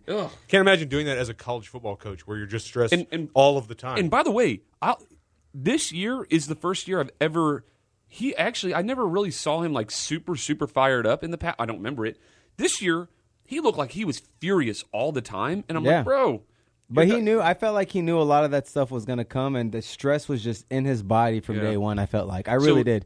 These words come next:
Speaker 1: he's
Speaker 3: All the
Speaker 1: staying
Speaker 3: way
Speaker 1: on?
Speaker 3: going, uh, going back to Zach Smith. Go ahead, I'm sorry.
Speaker 1: He, he's staying on with, uh, Ohio State as, like, um,
Speaker 2: Like an administrative
Speaker 1: yeah,
Speaker 2: type
Speaker 1: administrative.
Speaker 2: role, I think.
Speaker 3: I guess. I
Speaker 1: I wish
Speaker 3: mean
Speaker 1: A and M would get him as, like, a, one of those, like, special assistants or whatever,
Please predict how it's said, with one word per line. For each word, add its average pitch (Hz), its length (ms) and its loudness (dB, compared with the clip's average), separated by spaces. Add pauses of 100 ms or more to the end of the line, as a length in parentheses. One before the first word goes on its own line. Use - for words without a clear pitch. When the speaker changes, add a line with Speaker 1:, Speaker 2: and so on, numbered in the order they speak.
Speaker 1:
he's 190 220 -4
Speaker 3:
All 147 120 8
the 170 120 6
Speaker 1:
staying - 40 4
Speaker 3:
way 170 100 6
Speaker 1:
on? 160 80 0
Speaker 3:
going, 156 340 0 (800)
uh, 120 340 2 (160)
going 131 200 0
back 127 180 2
to 113 80 -10
Zach 113 240 0
Smith. 107 300 -4 (120)
Go 120 100 0
ahead, 139 180 4
I'm 127 80 -4
sorry. 147 180 -2
Speaker 1:
He, 185 160 -2
he's 190 200 -4
staying 139 240 -4
on 135 160 -4
with, 147 240 -6
uh, 113 280 -2
Ohio 131 240 0
State 123 220 0
as, 117 100 -2
like, 117 160 -2
um, 101 380 0
Speaker 2:
Like 117 120 -4
an 123 80 -4
administrative 120 440 -2
Speaker 1:
yeah, 135 80 6
Speaker 2:
type 123 60 2
Speaker 1:
administrative. 120 420 0
Speaker 2:
role, 104 80 -2
I - 40 -8
think. 107 200 -12 (480)
Speaker 3:
I 107 60 -2
guess. 120 400 2
I - 80 -4
Speaker 1:
I 123 60 2
wish 139 180 4
Speaker 3:
mean 135 100 -2
Speaker 1:
A 139 140 -2
and 135 80 -4
M 143 120 -6
would 131 120 -8
get 127 100 -4
him 127 80 -4
as, 117 140 -6
like, 117 160 -4
a, 113 100 -4
one 113 160 -8
of 117 60 -6
those, 117 140 -4
like, 113 160 -4
special 117 320 -2
assistants 113 520 -4
or 139 120 0
whatever, 147 360 0